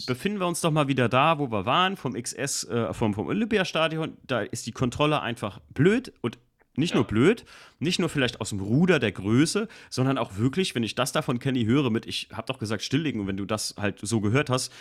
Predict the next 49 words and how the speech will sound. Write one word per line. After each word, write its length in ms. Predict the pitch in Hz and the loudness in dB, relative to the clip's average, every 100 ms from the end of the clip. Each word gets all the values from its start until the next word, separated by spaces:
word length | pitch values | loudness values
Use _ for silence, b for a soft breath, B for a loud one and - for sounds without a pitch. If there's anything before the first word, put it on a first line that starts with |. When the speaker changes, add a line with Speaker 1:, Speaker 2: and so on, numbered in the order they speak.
| B B - | B B 2
Speaker 1:
ähm, 220 | 120 113 B B | 2 2 B B
dann 220 | 107 107 - | 0 0 -4
muss 200 | 107 117 | -8 -6
ich 120 | 113 | -8
echt 140 | 104 - | -8 -2
sagen, 300 | 110 120 120 - | 0 0 -6 -14
ey 100 | 90 | -14
Leute, 380 | 82 95 110 80 - _ | -6 -4 -2 -4 -10 _
das, 300 | - 90 - - | -10 -8 -8 -6
also 280 | 104 98 90 | -4 -4 -4
auch 260 | 87 - | -6 -10
an 120 | - 104 | -6 -4
die 80 | |
Polizisten, 640 | 101 95 - 127 - 80 - | -2 -4 -4 -6 -4 -6 -8
sowas 460 | - 98 98 - - | -8 -4 -2 -4 -8
geht 260 | - 143 208 | -2 -2 0
doch 140 | 147 | -2
einfach 420 | - 80 80 76 | -2 -6 -6 -10
nicht. 220 | 76 76 - B | -10 -12 -12 B
Und 160 | - 135 | 0 0
ich 100 | 123 | 0
find's 220 | - 190 | -2 -2
dann 300 | - 147 117 | 0 0 0
gut 320 | 104 180 233 262 | 0 0 0 0
von 120 | 135 | -4
dem 80 | 113 | -2
Polizisten, 680 | 110 98 175 180 190 190 185 b b _ | -4 -6 -4 -4 -4 -6 -8 b b _
von 120 | - 113 | -2 0
dem 100 | 110 | 2
anderen, 240 | 156 156 | 2 0
ich 140 | 110 | 0
hoffe, 180 | - - | -2 0
er 100 | 123 | 0
hat 120 | 127 | -2
sich 100 | - | -4
dagegen 300 | 123 110 117 | -4 -4 -2
gewehrt 280 | 101 110 143 | -2 0 0
und 60 | - | -2
gesagt, 320 | 104 101 117 | -4 -2 -2
„Nee, 160 | 107 135 | 0 0
der 140 | 120 | 0
hatte 180 | 104 117 | -2 0
aber 200 | 80 78 | -4 -4
nix“ 180 | 76 - | -8 -10
oder 160 | 82 | -12
sowas. 280 | 76 73 76 | -10 -8 -6
Das 200 | 95 - | -6 -2
wäre 360 | 113 135 131 120 | 0 2 2 2
einfach, 320 | 120 135 120 | 0 -2 -6